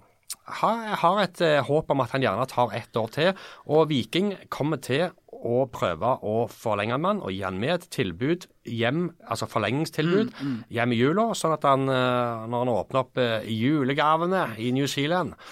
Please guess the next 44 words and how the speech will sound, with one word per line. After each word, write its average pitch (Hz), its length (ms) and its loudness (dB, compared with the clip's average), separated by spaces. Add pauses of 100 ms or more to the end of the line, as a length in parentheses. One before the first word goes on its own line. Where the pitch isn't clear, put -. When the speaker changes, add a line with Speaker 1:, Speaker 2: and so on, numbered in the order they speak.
(220)
Speaker 1:
så, 117 440 2
så 131 140 -4
kan 135 120 -2
han 123 80 0
dra 104 160 -2
fram 123 220 0
dette 104 200 -4
tilbudet 95 380 -6
og 104 220 -2
se 104 220 -4
på 95 200 -8
hva, 92 360 -6
hva 104 160 -8
Viking 98 380 -10
tilbyr 92 320 -12
han. - 120 -20 (180)
Speaker 2:
Eh, 190 600 2
jeg 202 400 2
har 202 120 6
bare 185 200 4
en 196 60 0
følelse 139 420 0
av 147 120 2
at 170 180 2 (160)
han 190 220 0
kanskje 185 260 0
spiller 151 420 0
våren 139 300 0
her, 220 280 4 (420)
eh, 170 400 4 (560)
o-, 185 260 0
om 165 60 4
han 170 120 6
tar 143 240 2
det 165 80 2
nye 147 140 2
tilbudet 127 340 -2
eller 147 240 0
ikke, 233 300 4 (540)
og 196 80 4
så 208 680 2 (200)
hvis 165 480 0
Viking 156 400 0
ryker 143 480 0